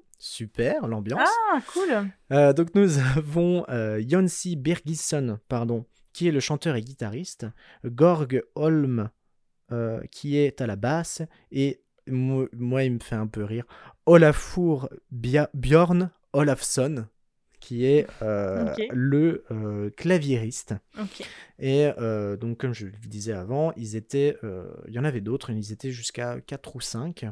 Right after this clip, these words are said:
Speaker 2: Mhm.
Speaker 1: Et, euh, aussi, ils collaborent donc très, très, très souvent avec un orchestre, enfin, plusieurs groupes,
Speaker 2: Ok.
Speaker 1: euh,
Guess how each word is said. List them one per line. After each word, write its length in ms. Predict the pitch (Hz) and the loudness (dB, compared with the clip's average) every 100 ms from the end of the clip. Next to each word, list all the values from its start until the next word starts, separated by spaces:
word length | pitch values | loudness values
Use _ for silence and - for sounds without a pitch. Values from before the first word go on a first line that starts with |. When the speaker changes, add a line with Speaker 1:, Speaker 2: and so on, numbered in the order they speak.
| - - | -12 -8
Speaker 2:
Mhm. 60 | 233 226 320 _ | -6 -4 -6 _
Speaker 1:
Et, 360 | - 123 131 131 - | -6 -2 0 -2 -4
euh, 680 | 110 104 104 120 120 117 107 | -6 -4 -4 -6 -6 -6 -4
aussi, 600 | 143 135 - 139 156 175 143 | -2 -2 -4 -4 -4 -4 -4
ils 160 | 123 | -4
collaborent 420 | 123 135 123 143 | -2 -2 0 0
donc 240 | 131 123 - | -2 -8 -10
très, 300 | - - 165 | -14 -12 -12
très, 160 | - | -10
très 160 | 131 131 | -8 -8
souvent 260 | - 135 151 | -6 -6 -4
avec 240 | 123 - | -6 -6
un 480 | 117 110 107 107 113 | -8 -6 -8 -6 -6
orchestre, 420 | 127 - 131 - - | -8 -8 -10 -12 -14
enfin, 100 | 113 | -14
plusieurs 380 | - 151 151 135 | -10 -6 -4 -6
groupes, 300 | 127 135 - - - | -6 -6 -6 -16 -6
Speaker 2:
Ok. 180 | - 117 | -2 -2
Speaker 1:
euh, 280 | 113 117 | -2 -4